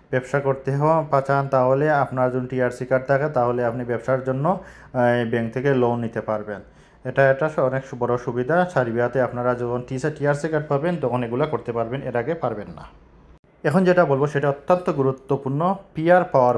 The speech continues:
পথ। So, সে বিষয়ে যাওয়ার আগে আমার ছোট্ট একটা রিকোয়েস্ট, যদি আমার ভিডিওটি আপনাদের ভালো লাগে এবং উপকৃত করে, তাহলে লাইক, কমেন্ট, শেয়ার করে রাখবেন এবং অবশ্যই আপনার বন্ধুবান্ধবদের শেয়ার করে দিবেন। আর স্কিপ না করে ফুল ভিডিওটি দেখবেন, স্কিপ করে গেলে অনেক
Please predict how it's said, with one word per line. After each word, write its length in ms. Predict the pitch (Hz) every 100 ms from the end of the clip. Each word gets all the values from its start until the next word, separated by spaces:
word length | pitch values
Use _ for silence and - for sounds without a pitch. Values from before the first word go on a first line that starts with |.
| -
পথ। 200 | 107 87 - - -
So, 80 | 139 135 131 123 120 -
সে 120 | 143
বিষয়ে 260 | 160 185 160
যাওয়ার 260 | 151 151
আগে 280 | 151 151 147
আমার 160 | 139 139
ছোট্ট 160 | 139 -
একটা 160 | 160 147
রিকোয়েস্ট, 520 | 117 135 151 - 127
যদি 160 | 127
আমার 200 | 175 160
ভিডিওটি 320 | 147 123 131 139
আপনাদের 260 | 147 139
ভালো 180 | 127 131
লাগে 240 | 131 123
এবং 240 | 123 123 143
উপকৃত 380 | 143 180 165 117
করে, 300 | - 135 175 - - -
তাহলে 220 | 123 135 131
লাইক, 220 | 143 180 -
কমেন্ট, 240 | 151 156
শেয়ার 200 | 131 123
করে 140 | 131
রাখবেন 300 | 123 120 131
এবং 220 | 117 113 113
অবশ্যই 340 | 180 - 147
আপনার 180 | 123 113
বন্ধুবান্ধবদের 520 | 117 117 117 113 135
শেয়ার 200 | - 117
করে 180 | 117 110
দিবেন। 240 | 104 101
আর 200 | 110 131
স্কিপ 220 | - 180
না 120 | 175 135
করে 140 | 135
ফুল 180 | 135 123
ভিডিওটি 300 | 123 123 120
দেখবেন, 400 | 117 131 165 143
স্কিপ 240 | - 185 156
করে 160 | 123
গেলে 180 | 123 156
অনেক 180 | 160